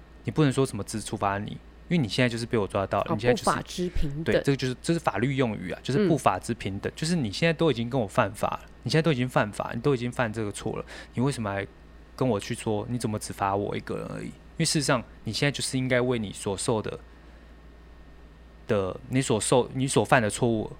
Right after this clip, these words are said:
Speaker 1: 而应该受到惩罚。所以，所以其实这件事情也是一样，就是因为你现在，讲老实的，就是因为反骨，反骨男孩他们流量高，被关注了，所以争议大。可是你不能否定的是，他们这件事情上就是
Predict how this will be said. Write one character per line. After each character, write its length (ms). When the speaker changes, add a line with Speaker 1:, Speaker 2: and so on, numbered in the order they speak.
Speaker 1:
而 140
应 80
该 100
受 160
到 100
惩 240
罚。 280
所 160
以， 40
所 120
以 40
其 120
实 80
这 60
件 100
事 80
情 80
也 80
是 140
一 80
样， 240
就 100
是 120
因 120
为 80
你 240
现 240
在， 220
讲 200
老 120
实 160
的， 120
就 160
是 120
因 140
为 180
反 180
骨， 160
反 160
骨 140
男 180
孩 160
他 100
们 120
流 140
量 200
高， 260
被 120
关 200
注 140
了， 80
所 120
以 40
争 180
议 120
大。 200
可 100
是 260
你 100
不 140
能 160
否 240
定 180
的 80
是， 140
他 160
们 200
这 140
件 100
事 120
情 140
上 220
就 100
是 200